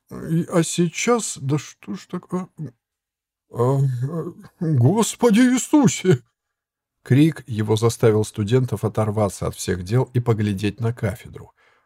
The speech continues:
После чего все тоже разом завопили и повскакивали с мест, опрокидывая лавки и мольберты. Труп зашевелился. Это не было случайным сокращением мёртвых связок или мышц.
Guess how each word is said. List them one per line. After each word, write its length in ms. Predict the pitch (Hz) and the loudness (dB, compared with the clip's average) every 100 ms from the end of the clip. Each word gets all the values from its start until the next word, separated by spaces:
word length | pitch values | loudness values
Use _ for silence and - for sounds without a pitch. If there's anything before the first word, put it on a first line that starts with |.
| _ | _
После 340 | 165 196 202 190 | -2 0 2 2
чего 320 | 170 165 190 | 4 4 2
все 180 | - 170 | 2 0
тоже 380 | 110 117 113 | 2 2 2
разом 340 | 110 131 127 117 | 2 0 0 -2
завопили 640 | 104 98 98 - 156 127 | -2 -2 -4 -2 0 0
и 60 | 98 | 0
повскакивали 760 | 113 110 - 156 139 127 120 | 0 -2 0 0 2 0 0
с 140 | 123 - | 0 0
мест, 420 | 139 139 110 - _ - | 2 2 2 -4 _ -6
опрокидывая 680 | - 117 123 135 123 110 113 | -2 2 2 2 2 4 4
лавки 480 | 104 131 165 - 123 | 4 4 2 0 -2
и 40 | |
мольберты. 640 | 117 117 107 90 - - - _ _ _ _ _ _ | 0 0 -2 -6 -10 -16 -20 _ _ _ _ _ _
Труп 400 | 117 160 208 - - | 0 2 0 -4 -2
зашевелился. 1300 | 127 113 143 - 135 131 127 127 110 - - - _ _ _ _ _ _ _ _ - | 2 4 2 0 0 2 2 2 0 -6 -10 -12 _ _ _ _ _ _ _ _ -4
Это 200 | 180 208 | 2 4
не 160 | 196 | 4
было 220 | 101 90 98 | 2 -2 -6
случайным 580 | - 110 - 110 101 | -4 -2 2 2 0
сокращением 720 | 95 117 120 117 - 113 98 95 | -4 -2 0 0 0 -2 0 0
мёртвых 420 | 104 95 - 80 | 0 -2 -8 -12
связок 520 | - 107 147 117 107 | 0 2 2 0 -2
или 120 | 101 | -2
мышц. 380 | 117 120 95 | 2 0 -2